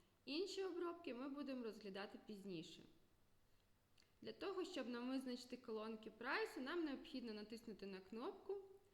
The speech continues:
та обрати файл для завантаження. Е, зараз ми чекаємо, поки файл буде завантажений в програму.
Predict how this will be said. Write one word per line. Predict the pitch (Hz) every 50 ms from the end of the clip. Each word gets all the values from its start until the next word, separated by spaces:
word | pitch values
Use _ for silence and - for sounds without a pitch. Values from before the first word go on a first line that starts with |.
| - - - - -
та | - 262 330 -
обрати | - 240 226 196 226 240 254 294 294 277 247 - -
файл | 233 226 240 262 262 226 180
для | 196 220 220 240
завантаження. | 233 233 202 214 208 190 - 202 175 165 175 180 175 160 - - 214 214 - - - - - - - - - - - - - - - - - - - - - - - - _ - - - - - - - - - - - - - - - - -
Е, | 208 208
зараз | 208 247 294 359 403 370
ми | 320 311 285
чекаємо, | 285 - 262 - 262 233 226 226 226 233 233 226 -
поки | 214 214 220 - 247
файл | 240 - 214 214 247 294 302
буде | 233 220 233 240 247 262
завантажений | 254 247 220 208 214 220 214 220 208 214 247 240 247 220 208 202
в | 214 214 -
програму. | - 214 208 185 185 170 170 170 170 190 233